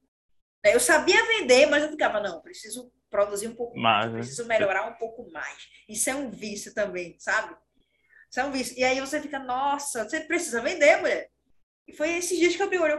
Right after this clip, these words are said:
Speaker 1: "Caramba, eu tô produzindo tanto conteúdo, tô ajudando tanto pessoal aqui. Eu tenho que abrir mais a boca mesmo pra vender." Vender mesmo. E vai no direct da pessoa e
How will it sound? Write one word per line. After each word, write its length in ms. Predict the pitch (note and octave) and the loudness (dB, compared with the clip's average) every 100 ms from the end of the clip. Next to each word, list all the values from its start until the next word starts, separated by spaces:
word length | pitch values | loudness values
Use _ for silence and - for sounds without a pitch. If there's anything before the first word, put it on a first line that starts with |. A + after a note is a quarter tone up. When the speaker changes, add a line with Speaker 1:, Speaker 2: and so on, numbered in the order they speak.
| D#4 | -2
Speaker 1:
"Caramba, 360 | D4+ D4 B3+ C#4+ | -4 -2 -2 -4
eu 40 | |
tô 120 | F4 | -6
produzindo 300 | E4 C#4 D4+ | 0 0 0
tanto 180 | D#4+ F#4 | -4 -6
conteúdo, 280 | F#4 - C4 | -6 -6 -4
tô 40 | B3 | -4
ajudando 300 | B3+ C#4+ C#4+ | -4 -6 -4
tanto 200 | E4 E4+ | -6 0
pessoal 380 | E4 E4+ E4 | 0 2 0
aqui. 380 | D4 - A3 A3+ _ _ _ _ | 0 -2 -10 -14 _ _ _ _
Eu 80 | - | -10
tenho 120 | G4+ | -4
que 60 | G4 | -2
abrir 200 | C4+ D#4+ | 2 2
mais 180 | D#4 D#4 C#5+ | 2 0 -2
a 40 | A#3 | 0
boca 260 | B3 F#4 | 0 0
mesmo 160 | C#4+ C#4+ | -4 -2
pra 80 | C#4+ | -4
vender." 520 | D#4 C#4+ G#3+ D#4+ - _ _ _ | -4 -4 -4 -6 -10 _ _ _
Vender 460 | F#3+ C4 F4+ C4 F4+ | -10 -8 -4 -2 -2
mesmo. 520 | D4+ A#3 D4+ D4 - _ _ _ - | -2 0 0 -4 -14 _ _ _ -12
E 60 | |
vai 160 | A#3 C#4+ | -4 -4
no 140 | E4 | -4
direct 240 | D#4+ D4+ D4 | 0 0 2
da 80 | D#4 | 0
pessoa 680 | D#4 D#4 - G#3 A#3+ C4 G3 | 0 0 -2 -4 -4 -2 -2
e 320 | A#3 A#3+ | -2 -10